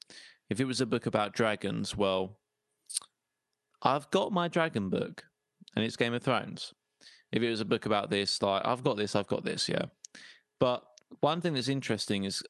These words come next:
like, this sentence which I was thinking of, which is, "Carving out a space for yourself in the world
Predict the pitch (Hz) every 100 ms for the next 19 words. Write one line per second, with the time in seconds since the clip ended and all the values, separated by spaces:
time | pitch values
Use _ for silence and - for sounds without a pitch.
0 | _ - 104 101 - - _ _ - 104
1 | - - _ - - 120 107 - 90 -
2 | - 101 95 95 - 101 92 98 107 104
3 | - - 95 92 - _ - _ _ _
4 | _ _ - 120 135 135 123 117 110 120
5 | - - 113 110 - - 92 87 - 87
6 | 87 98 92 90 87 90 87 87 87